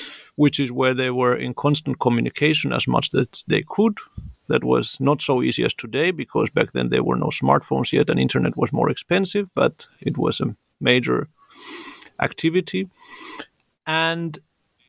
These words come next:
accommodations in which they lived. And these accommodations are intentionally unhome-like.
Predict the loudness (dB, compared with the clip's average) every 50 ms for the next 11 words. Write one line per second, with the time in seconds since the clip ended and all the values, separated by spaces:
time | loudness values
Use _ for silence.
0 | _ -4 0 0 2 0 0 0 0 0 2 2 0 -2 -2 -4 -2 0 0 0
1 | 0 0 -2 -4 2 4 4 4 4 2 -2 -2 -2 0 0 0 0 0 0 0
2 | 0 -2 -2 -2 0 0 0 0 0 -2 -4 -4 -2 -2 -2 -2 -2 -2 0 2
3 | 2 0 0 -2 -2 -2 -2 0 0 0 2 2 2 0 0 2 2 2 2 2
4 | 2 0 0 0 0 0 0 0 0 0 2 2 4 4 2 2 0 0 0 0
5 | -2 -4 -8 -10 -10